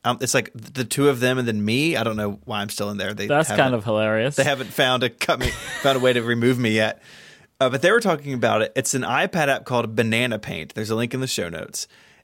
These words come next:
Speaker 1: And this developer basically rebuilt Mac Paint, which is, like, this really ancient application for the first Macintosh, rebuilt it for the iPad with, like,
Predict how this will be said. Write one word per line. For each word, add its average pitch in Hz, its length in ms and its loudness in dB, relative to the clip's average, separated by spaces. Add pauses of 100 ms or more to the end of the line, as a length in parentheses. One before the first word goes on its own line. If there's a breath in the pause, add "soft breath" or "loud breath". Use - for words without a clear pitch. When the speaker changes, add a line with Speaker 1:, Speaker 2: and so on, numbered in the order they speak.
(120 soft breath)
Speaker 1:
And 135 460 2 (140)
this 151 380 0
developer 135 1000 2 (840 soft breath)
basically 214 580 0
rebuilt 147 680 2
Mac 117 380 -2
Paint, 98 340 -8
which 104 120 -12
is, - 80 -8
like, 107 100 -12
this - 240 -10 (160)
really 127 340 -2
ancient 117 280 -2
application 110 480 -4
for 107 100 -10
the 107 60 -10
first 107 260 -6
Macintosh, 101 640 -8 (840 soft breath)
rebuilt 156 580 2
it 117 240 2 (180)
for 135 540 2
the 120 140 0
iPad 110 600 -2
with, 113 200 -6
like, 104 200 -6